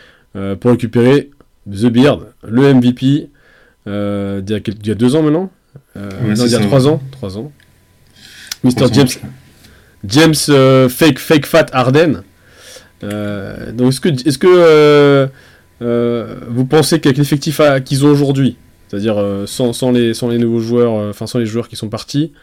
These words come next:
Speaker 1: euh, avec, euh, Kyrie Irving qui est parti chercher si la terre était ronde ou pas, euh, est-ce que vous pensez que, euh, cette équipe, euh, là sur le papier, euh, euh, ça peut marcher, euh, quid de, quid de l'arrivée d'Harden dans cette équipe, euh, voilà, c'est quoi votre avis les gars ?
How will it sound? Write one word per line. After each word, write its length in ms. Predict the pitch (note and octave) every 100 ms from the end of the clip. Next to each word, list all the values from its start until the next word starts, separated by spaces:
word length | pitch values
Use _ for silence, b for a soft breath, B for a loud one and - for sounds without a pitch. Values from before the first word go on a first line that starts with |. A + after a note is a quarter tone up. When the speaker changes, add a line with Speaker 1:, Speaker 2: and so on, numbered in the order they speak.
| b b b b G#2
Speaker 1:
euh, 120 | G#2+
avec, 340 | A#2+ A#2+ B2 C3
euh, 220 | A#2+ A#2+
Kyrie 300 | C#3+ D3 C#3+
Irving 280 | C3+ D3+ C#3
qui 480 | B2+ A#2+ A#2 A#2
est 60 | A2+
parti 420 | B2 - - C3
chercher 320 | B2 B2 C3+
si 140 | B2+ B2
la 80 | G#2+
terre 180 | A#2+
était 140 | A2 A2+
ronde 200 | A2 A2
ou 60 |
pas, 260 | G#2+ C#3 E3 _ b b b b b b -
euh, 400 | G#2+ G2+ G2+ A2+
est-ce 140 | -
que 60 | D#3
vous 80 | C#3+
pensez 360 | C3+ B2+ D3+
que, 140 | C#3 D3
euh, 500 | D3 C3 A#2 A2+ A2+
cette 120 | B2
équipe, 260 | C3+ C#3
euh, 400 | B2+ A2+ A2 G#2+
là 120 | A#2 B2
sur 140 | A#2
le 60 | G2+
papier, 480 | A2+ - C3+ C#3 C3
euh, 580 | G#2 G#2 G2+ G2 F#2+ G2+ _ b b b b -
euh, 1160 | F2 D#2+ E2+ E2 - - - - - - - -
ça 180 | - C3+
peut 160 | B2+ C#3
marcher, 680 | B2+ - D3 D#3 D#3+ D#3+ D3+
euh, 380 | A#2+ A2+ A2+ A2
quid 320 | - D3+ A#2+
de, 300 | A#2+ A#2+ A#2
quid 180 | - C3
de 80 | B2
l'arrivée 320 | A#2+ A#2+ A#2+
d'Harden 280 | A2+ A2 A#2+
dans 140 | A2+
cette 180 | A2+ A2
équipe, 460 | G2+ C3 C3 C3
euh, 60 | G#2
voilà, 180 | G#2 G2+
c'est 80 | -
quoi 140 | B2
votre 180 | A2 A2+
avis 160 | A#2
les 100 | A2
gars ? 240 | G#2 A#2+